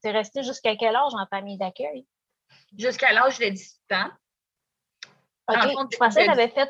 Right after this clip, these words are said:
Speaker 1: euh, centre jeunesse.
Speaker 2: Les centres jeunesse, j'ai fait les foyers de groupe aussi. J'en ai fait un foyer de groupe.
Speaker 1: OK. Quand
Speaker 2: À
Speaker 1: est-ce que t'as fait,
Speaker 2: Longueuil.
Speaker 1: euh,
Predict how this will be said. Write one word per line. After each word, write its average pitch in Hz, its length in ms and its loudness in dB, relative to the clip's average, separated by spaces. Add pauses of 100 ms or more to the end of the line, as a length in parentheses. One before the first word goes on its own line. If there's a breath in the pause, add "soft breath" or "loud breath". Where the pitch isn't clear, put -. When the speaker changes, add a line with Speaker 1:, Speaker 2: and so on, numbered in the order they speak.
Speaker 1:
euh, 220 340 0
centre 233 300 -8
jeunesse. 262 460 -10 (1800)
Speaker 2:
Les 254 160 -10
centres 254 240 0
jeunesse, 269 340 0
j'ai 262 80 0
fait 285 240 0
les 262 120 -2
foyers 247 320 -6
de 220 180 -14
groupe 254 180 -12
aussi. - 420 -20 (220)
J'en 254 140 2
ai 254 100 -16
fait 247 160 -2 (140)
un 254 240 -8
foyer 196 260 -10
de - 140 -20
groupe. 196 200 -20 (640)
Speaker 1:
OK. 226 160 -6 (560)
Quand - 100 -2
Speaker 2:
À 214 120 4
Speaker 1:
est-ce 214 80 0
que 220 160 -2
t'as 208 100 -6
fait, 220 200 2
Speaker 2:
Longueuil. 285 220 -8
Speaker 1:
euh, 202 80 -20